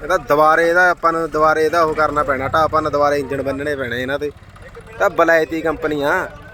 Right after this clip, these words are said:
ਇਹ ਕਿੱਥੇ ਚੱਲਦੀਆਂ ਦੇਸੀਆਂ ਦੇ ਜੋਬਰਾਂ ਦੇ ਬਰਾਬਰ। ਉਹਦਾ ਝੋਟੇ ਟਰੈਟ ਆ ਮੇਰੇ ਵੀਰੋ, ਝੋਟੇ। ਅੱਠ ਸੌ ਪਚਵੰਜਾ ਨੂੰ ਤੁਸੀਂ ਜਾਣਦੇ ਆ, ਦੱਸਣੇ ਦੀ ਲੋੜ ਹੀ ਨਹੀਂ ਹੈ ਕਿਆ ਚੀਜ਼ ਆ। ਹੁਣ ਇਹਦੇ ਚੱਕਰ ਆਪਾਂ ਬਾਈ ਨੂੰ ਕਰਾਤੇ ਫੱਲ ਵੀ ਜਿੰਨੇ ਮਰਜ਼ੀ ਕਰ ਲਾ,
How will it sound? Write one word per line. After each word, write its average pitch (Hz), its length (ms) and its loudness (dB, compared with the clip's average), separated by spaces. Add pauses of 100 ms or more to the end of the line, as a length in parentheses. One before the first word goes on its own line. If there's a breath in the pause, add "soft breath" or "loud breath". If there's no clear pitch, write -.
(420)
ਇਹ 170 200 -2
ਕਿੱਥੇ 165 280 -2
ਚੱਲਦੀਆਂ 151 480 2
ਦੇਸੀਆਂ 143 380 -2
ਦੇ 147 100 -2
ਜੋਬਰਾਂ 139 440 -2
ਦੇ 135 120 -4
ਬਰਾਬਰ। 135 340 0
ਉਹਦਾ 170 140 0 (240)
ਝੋਟੇ 190 460 2
ਟਰੈਟ 165 360 2
ਆ 151 80 2
ਮੇਰੇ 156 180 2
ਵੀਰੋ, 151 220 0 (240)
ਝੋਟੇ। 190 380 2
ਅੱਠ 160 140 2
ਸੌ - 20 -6
ਪਚਵੰਜਾ 170 320 0
ਨੂੰ 175 100 -2
ਤੁਸੀਂ 185 160 -2 (100)
ਜਾਣਦੇ 156 440 2
ਆ, 156 80 2
ਦੱਸਣੇ 156 340 0
ਦੀ 175 120 0
ਲੋੜ 151 240 0
ਹੀ 147 80 2
ਨਹੀਂ 139 100 -2
ਹੈ 123 100 -2
ਕਿਆ 135 200 0
ਚੀਜ਼ 131 240 -6
ਆ। 135 80 -2 (520)
ਹੁਣ 160 120 4
ਇਹਦੇ 165 180 2
ਚੱਕਰ 170 280 0
ਆਪਾਂ 165 200 0
ਬਾਈ 156 180 2
ਨੂੰ 156 100 -4
ਕਰਾਤੇ 143 380 0
ਫੱਲ 196 640 0
ਵੀ 160 80 -8
ਜਿੰਨੇ 165 260 0
ਮਰਜ਼ੀ 151 320 0
ਕਰ 131 180 0
ਲਾ, 113 180 -8